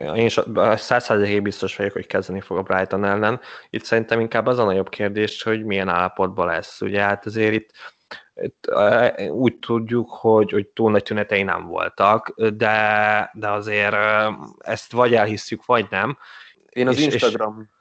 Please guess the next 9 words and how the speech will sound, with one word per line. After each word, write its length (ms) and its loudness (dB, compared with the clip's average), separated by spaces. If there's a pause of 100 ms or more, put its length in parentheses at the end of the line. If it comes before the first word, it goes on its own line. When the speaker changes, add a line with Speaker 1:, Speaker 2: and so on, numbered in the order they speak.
Speaker 2:
Instagram 580 0
posztján, 640 -4
ö, 560 0
néztem 480 -2
meg 200 -4
most, 420 -6
ö, 400 0
Speaker 1:
Igen. 420 -2
Speaker 2:
és 160 -6